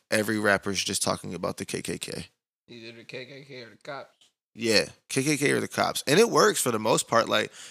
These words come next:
Speaker 1: then I just, like, really, like, when I listen to E S T G, all his ops are cops to me.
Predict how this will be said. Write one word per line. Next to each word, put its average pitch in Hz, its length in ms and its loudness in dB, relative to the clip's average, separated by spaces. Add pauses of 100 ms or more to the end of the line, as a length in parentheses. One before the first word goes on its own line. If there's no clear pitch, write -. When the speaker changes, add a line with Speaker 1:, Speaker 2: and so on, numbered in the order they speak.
(120)
Speaker 1:
then 123 120 -2
I 135 120 4
just, 120 240 -4
like, 107 240 0
really, 110 360 -6
like, 110 200 0
when 110 100 -2
I 135 80 6
listen 156 160 0
to 123 100 -4
E 151 120 4
S 151 80 0
T 151 160 -2
G, 175 300 -2 (280)
all 151 220 4
his 165 180 2
ops 147 300 2
are - 40 -8
cops 120 320 -4
to 92 100 -12
me. 92 220 -12